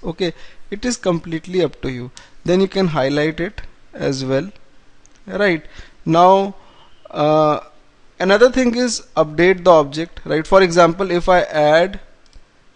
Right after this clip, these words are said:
hold on, if I add the object, say, um, just a minute,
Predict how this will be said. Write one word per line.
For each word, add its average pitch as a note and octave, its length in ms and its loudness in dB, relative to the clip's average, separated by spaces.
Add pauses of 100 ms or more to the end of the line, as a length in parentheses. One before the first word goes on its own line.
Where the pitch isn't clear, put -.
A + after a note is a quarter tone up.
(200)
hold C#3 160 -12
on, C3+ 200 -12 (3250)
if - 220 -6
I F#3+ 140 4
add F3+ 480 2
the F#3 100 2
object, D#3 680 0
say, D3+ 800 -2 (1600)
um, C#3+ 560 -4 (100)
just C#3+ 240 -6
a B2+ 60 -6
minute, A2+ 320 -10